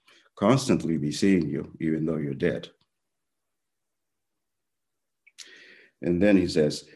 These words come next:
"After you passed away, how can I answer someone if he wants me to describe what you were like?" And that's where he said the famous words,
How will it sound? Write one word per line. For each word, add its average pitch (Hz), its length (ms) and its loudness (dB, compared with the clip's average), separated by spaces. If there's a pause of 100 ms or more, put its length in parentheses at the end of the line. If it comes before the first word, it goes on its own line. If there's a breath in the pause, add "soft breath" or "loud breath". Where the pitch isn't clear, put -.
(300 soft breath)
"After 165 320 2
you 101 160 6
passed 104 340 0
away, 87 600 4
how 135 200 2
can 135 180 2
I 87 60 4
answer 104 360 2
someone 87 640 2 (300 loud breath)
if 95 160 -2
he 104 120 6
wants 117 320 4
me 110 120 8
to 92 100 2
describe 156 580 2
what 85 180 4
you 95 80 2
were 95 160 4 (120)
like?" - 200 -4 (3000)
And 87 160 -2
that's 98 240 0
where 80 120 0
he 80 80 -4
said 80 280 -2
the 76 180 -6
famous 80 280 0
words, - 520 -2